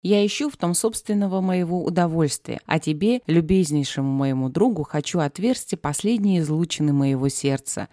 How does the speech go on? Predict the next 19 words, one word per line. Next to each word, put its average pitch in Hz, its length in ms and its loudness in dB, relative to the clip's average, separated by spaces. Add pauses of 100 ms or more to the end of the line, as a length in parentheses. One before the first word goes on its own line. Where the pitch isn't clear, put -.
ибо 147 260 2
нередко 139 600 2
в 131 60 -4
изображениях 131 840 -2
умершего 135 640 0
найдёшь 127 420 -2
черты - 520 -4
в 147 80 -2
живых 135 560 -2
ещё 120 400 -8
сущего. - 640 -8 (120)
Первые 262 360 6
годы 220 320 4
жизни 190 340 2
Фёдора 156 340 0
Васильевича 185 720 0
мало 175 280 0
мне 165 240 2
известны, 160 640 -2